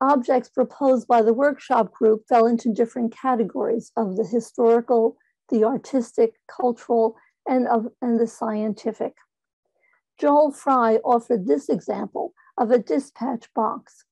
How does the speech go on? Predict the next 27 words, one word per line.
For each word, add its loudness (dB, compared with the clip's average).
recently -2
discovered, -6
which -2
was -2
probably 0
what 0
was 0
used 0
to -2
send -2
documents -4
between 2
the -2
Crown -6
in 0
England -4
and 2
John 0
Bartram, -4
who -2
was 2
the -6
King's -6
botanist. -8
The 2
insignia 2
of 0